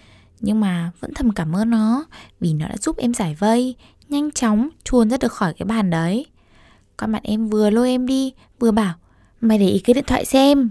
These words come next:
có phải nó đã cháy hay chưa mà nhắn cả tỷ tin, gọi cả trăm cuộc không thèm rep. Cứ ngồi đó nhìn trai,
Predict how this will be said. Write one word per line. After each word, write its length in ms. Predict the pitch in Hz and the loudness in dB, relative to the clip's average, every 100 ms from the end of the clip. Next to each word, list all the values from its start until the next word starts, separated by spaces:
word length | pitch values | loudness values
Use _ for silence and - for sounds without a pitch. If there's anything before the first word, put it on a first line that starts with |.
| - | -4
có 140 | 175 | -8
phải 180 | 180 240 | -4 -2
nó 100 | 175 | -2
đã 120 | 165 | -4
cháy 220 | - 202 | -6 -4
hay 180 | 202 262 | -2 -2
chưa 440 | 254 285 294 285 233 | 0 2 4 4 0
mà 220 | - 180 | -4 -4
nhắn 260 | 180 190 214 | -2 0 0
cả 160 | - 220 | -2 -2
tỷ 260 | 277 226 | 2 2
tin, 360 | 175 262 285 285 - _ - | 2 0 0 -2 -8 _ -6
gọi 160 | 285 - | -4 -2
cả 100 | 196 | -4
trăm 240 | 190 294 302 | -2 -2 0
cuộc 180 | - | 2
không 220 | 240 - 311 | 2 0 -2
thèm 200 | 262 226 | 2 4
rep. 260 | 262 339 - _ _ _ _ - | 4 2 -2 _ _ _ _ -2
Cứ 180 | 302 330 | 0 0
ngồi 280 | 392 359 | -2 0
đó 180 | 247 214 | 2 2
nhìn 280 | 240 302 262 | 2 2 2
trai, 380 | 254 269 277 | 2 0 0